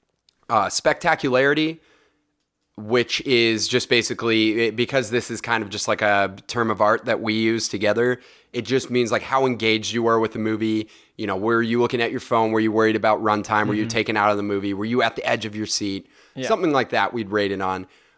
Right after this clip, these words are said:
Speaker 1: Um,
Speaker 2: And then we'll take a category called acting, which is an amalgamation of a bunch of different things. We kind of blended a bunch of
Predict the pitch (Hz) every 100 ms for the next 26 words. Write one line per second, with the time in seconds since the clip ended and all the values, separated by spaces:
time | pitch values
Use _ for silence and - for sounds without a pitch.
0 | - 120 110 104 101 156 160 156 151 120
1 | 143 143 131 - 143 139 131 127 123 160
2 | 180 - 180 180 165 139 135 120 123 127
3 | 135 135 127 123 107 120 110 110 175 170
4 | 151 156 139 127 135 123 113 123 110 110
5 | 131 135 131 120 123 117 110